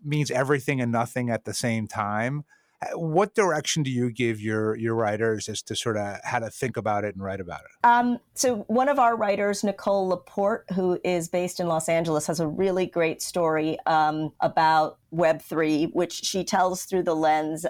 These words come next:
Speaker 2: of, um, the Chernin Group. Peter Chernin is the
Speaker 1: Mm-hmm.
Speaker 2: former president of Fox, who,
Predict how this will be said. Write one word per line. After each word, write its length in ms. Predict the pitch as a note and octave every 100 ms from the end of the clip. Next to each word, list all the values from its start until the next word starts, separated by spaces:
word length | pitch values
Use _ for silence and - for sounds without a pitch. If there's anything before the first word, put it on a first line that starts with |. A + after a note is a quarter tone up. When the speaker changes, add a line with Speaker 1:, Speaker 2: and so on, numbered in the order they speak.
| -
Speaker 2:
of, 340 | D#3+ D3+ C#3 D3+
um, 440 | - D3+ D3 D3+ D3 _ _
the 80 | F3
Chernin 400 | - F3+ E3+ D#3+
Group. 280 | C#3+ G#2+
Peter 300 | - F#3 F3
Chernin 540 | E3 - E3 D#3+ D#3 D#3
is 200 | D#3 D3+
the 80 | D3
Speaker 1:
Mm-hmm. 100 | -
Speaker 2:
former 440 | E3+ D#3+ D#3+ D#3 - - _
president 440 | - F3+ F3 E3 D#3
of 80 |
Fox, 460 | - A#3+ A3 G#3+ -
who, 460 | G3 F3 E3 D#3+